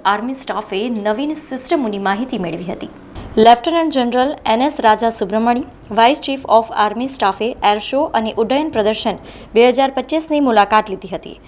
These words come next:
જ્યાં તેમણે ભારતીય સશસ્ત્ર દળો માટે, ખાસ કરીને આર્મી એર ડિફેન્સના ડોમેનમાં વિકસાવવામાં આવી રહેલા નવીન ઉકેલોની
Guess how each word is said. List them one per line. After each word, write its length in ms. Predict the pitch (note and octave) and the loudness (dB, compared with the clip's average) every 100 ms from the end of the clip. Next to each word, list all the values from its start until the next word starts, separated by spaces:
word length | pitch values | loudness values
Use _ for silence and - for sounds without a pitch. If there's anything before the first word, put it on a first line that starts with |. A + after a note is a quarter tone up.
| - - - - | -20 -20 -6 4
જ્યાં 200 | C#4 D#4+ | 6 6
તેમણે 180 | D#4+ D4+ | 4 2
ભારતીય 340 | B3 A3 C4 C#4 | 2 2 0 0
સશસ્ત્ર 500 | C4 A3+ B3 - A3+ G3+ | -2 -4 -6 0 2 4
દળો 200 | G3 A#3+ | 4 4
માટે, 240 | B3+ B3+ C#4+ D4 - | 2 2 -2 -2 0
ખાસ 320 | A3+ D#4 - | 2 2 0
કરીને 300 | - B3 A3 D3 - - - - | -4 -2 -6 -8 -16 -20 -2 6
આર્મી 280 | A#3+ C#4+ F4 C#4+ | 6 6 4 4
એર 80 | C4 | 2
ડિફેન્સના 580 | A#3 A3+ A#3 B3+ A#3+ A#3 A3 | -2 0 0 0 0 2 4
ડોમેનમાં 560 | G3+ G#3+ B3 B3+ C4+ B3+ G#3+ | 2 4 4 4 2 2 -2
વિકસાવવામાં 680 | A3+ - C#4+ C#4+ C4+ C4+ G#3+ | 0 2 4 4 4 2 2
આવી 180 | G#3 B3+ | 0 0
રહેલા 320 | A3+ G#3 G#3 A#3 G#3+ | -2 2 4 4 2
નવીન 340 | G#3 C4 D4 - - | 2 2 -2 -6 -2
ઉકેલોની 460 | A3 A3+ B3 C#4 | 2 2 2 0